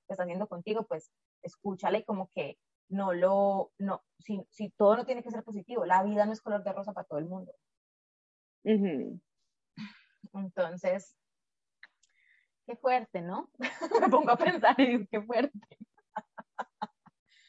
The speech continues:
Speaker 1: Sobre todo el tema de avergonzar a las personas por simplemente expresar lo que, lo que les molesta.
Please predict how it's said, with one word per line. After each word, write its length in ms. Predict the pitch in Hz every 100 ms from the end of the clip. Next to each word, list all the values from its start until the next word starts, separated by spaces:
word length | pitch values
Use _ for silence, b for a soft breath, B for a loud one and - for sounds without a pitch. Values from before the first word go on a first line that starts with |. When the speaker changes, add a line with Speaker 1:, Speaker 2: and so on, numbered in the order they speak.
| _ _ _ _ _
Speaker 1:
Sobre 200 | 202 196
todo 140 | 202 185
el 100 | 185
tema 220 | 214 214
de 60 | 202
avergonzar 500 | 180 170 165 180 -
a 40 |
las 160 | - 202
personas 420 | 170 165 131 135
por 180 | - 180
simplemente 480 | 175 156 - 160 175
expresar 420 | - - 160 156
lo 120 | - -
que, 160 | - 123 160 _ _ _ -
lo 100 | 151
que 100 | 175
les 120 | 160
molesta. 380 | 151 - - _